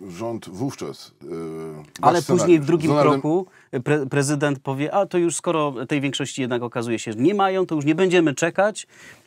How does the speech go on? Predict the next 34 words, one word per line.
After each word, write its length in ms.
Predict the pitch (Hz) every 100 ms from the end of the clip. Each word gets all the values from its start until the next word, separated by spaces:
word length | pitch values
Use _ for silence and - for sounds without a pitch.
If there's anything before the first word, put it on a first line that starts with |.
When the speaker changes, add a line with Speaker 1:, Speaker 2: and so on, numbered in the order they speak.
| -
Speaker 2:
e, 280 | 160 160 156
tylko 300 | 165 151 135
przyspieszamy 680 | - 233 - 190 180 170
ten 180 | 160 147
proces 400 | 151 151 147 131
i, 240 | 135 131 127 - _ _
e, 260 | 117 120 120
Donald 340 | 131 131 120
Tusk 260 | - 123 -
na 100 | 117
premiera, 440 | 113 117 139 131
tak 180 | 120 120
żeby 300 | 117 110 107 - _
dwie 280 | 101 101 135
strony 380 | - 123 117 113
były 260 | 107 107
usatysfakcjonowane". 1160 | 110 107 101 104 - 101 - 101 95 92 87 92
Taka, 240 | 151 147
Speaker 1:
Rozumiem. 540 | 123 110 110 110 110 107
Speaker 2:
taka 240 | 120 -
Speaker 1:
Rozumiem. 220 | 107 104
Speaker 2:
trochę 220 | 80 113 107
metoda 360 | 107 113 104
Speaker 1:
Panie, 120 | 104
Speaker 2:
stania 360 | 95 113 104 104
w 80 | 95
Speaker 1:
panie 60 |
Speaker 2:
rozkroku. 240 | 107 131 117
Speaker 1:
pośle, 160 | 110 127
ile 180 | 185 196
trwa 200 | - 90
doba 320 | 85 78 80
Donalda 360 | 85 85 80
Tuska? 340 | 73 71 -